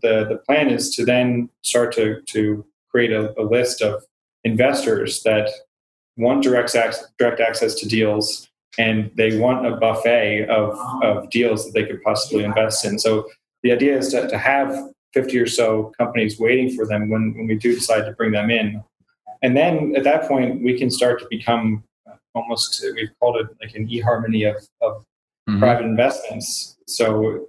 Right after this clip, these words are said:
Speaker 1: companies look, are looking for a specific kind of investor that maybe likes, you know, their industry and has experience in their industry. They can, they can find them through, through, through the platform. And then on the other side,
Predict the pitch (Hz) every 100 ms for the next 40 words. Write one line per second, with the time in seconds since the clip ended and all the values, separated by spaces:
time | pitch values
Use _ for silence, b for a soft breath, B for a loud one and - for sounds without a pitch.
0 | _ 143 147 135 123 120 - 120 127 -
1 | 123 123 127 117 120 110 107 - - -
2 | - 104 120 110 113 107 107 107 123 123
3 | 127 120 107 - 117 113 110 110 107 -
4 | _ _ _ - 123 147 - - _ -
5 | 110 107 107 107 _ 113 117 123 131 135
6 | - 127 123 113 110 110 107 - 127 127
7 | 120 120 120 117 117 - 123 117 117 113
8 | _ _ _ _ _ 123 123 120 117 127
9 | 113 113 110 123 120 120 117 120 120 120
10 | 113 - _ 120 110 - - 117 117 120
11 | 120 120 117 110 123 120 113 - _ _
12 | 120 110 131 135 127 123 113 113 107